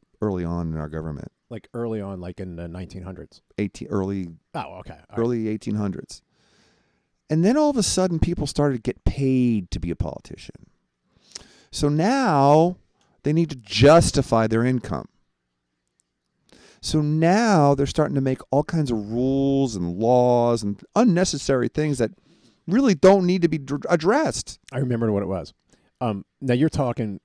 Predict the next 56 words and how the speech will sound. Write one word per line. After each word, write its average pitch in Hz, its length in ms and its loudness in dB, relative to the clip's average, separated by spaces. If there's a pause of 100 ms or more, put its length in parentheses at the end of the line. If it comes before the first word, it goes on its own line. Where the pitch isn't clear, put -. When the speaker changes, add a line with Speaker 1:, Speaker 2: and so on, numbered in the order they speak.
(100)
Speaker 2:
higher 120 380 -2
than 95 420 -8
municipalities 87 680 -10
because 107 400 -6
Speaker 1:
Yes. - 440 4
Speaker 2:
in 135 140 -4
our 135 240 -4
municipality, 87 840 -10 (140)
they 107 160 -4
get, 101 260 -10
like, 82 260 -14
thirty 95 320 -10
dollars, 87 380 -12
thirty-five 87 380 -12
dollars. 85 240 -12 (100)
Speaker 1:
Yeah, - 180 6
I'm - 100 0
Speaker 2:
out 131 40 -4
of - 60 -2
Speaker 1:
talking 170 240 4
Speaker 2:
the 165 60 2
Speaker 1:
about 139 260 6
Speaker 2:
event. 123 260 2
Speaker 1:
at, 120 60 0
at - 80 -4
the 113 100 0
higher 135 280 0
Speaker 2:
Higher 131 80 0
Speaker 1:
levels, 113 340 0
the 101 60 -4
Speaker 2:
levels, 101 100 -4
Speaker 1:
state 131 200 0
Speaker 2:
yeah. 131 80 0
Speaker 1:
levels, 120 380 0 (380)
right, 117 240 2
and, 117 140 -2
and 113 180 -2
the, 101 160 -4
and 107 100 -2
the 98 80 -4
federal 113 320 -2
levels. 107 580 -4
Speaker 2:
Yeah. - 80 -20 (300)
Speaker 1:
They're 165 340 2
being 196 360 0
w-, 185 180 0
paid 190 280 4
way 196 200 6
too 185 220 0
much 165 280 0
money 170 340 2
'cause 139 200 -2
now 151 160 -2
they 170 120 0
have 156 180 -4
to 120 140 -6